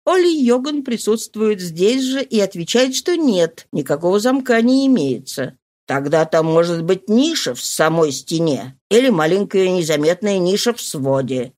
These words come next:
Об этом часто приходится читать». Оли Йоган копал и выкладывал погреб,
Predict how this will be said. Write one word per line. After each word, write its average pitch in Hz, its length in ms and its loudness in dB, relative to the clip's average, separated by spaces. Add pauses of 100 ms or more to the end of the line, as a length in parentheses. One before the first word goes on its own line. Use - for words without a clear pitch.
(140)
Об 135 220 -6
этом 139 300 -10
часто 240 420 -6
приходится 131 640 -6
читать». - 560 -10 (340)
Оли 349 340 2
Йоган 277 440 0
копал 220 840 0
и 185 100 -2
выкладывал 196 680 0
погреб, 143 640 -2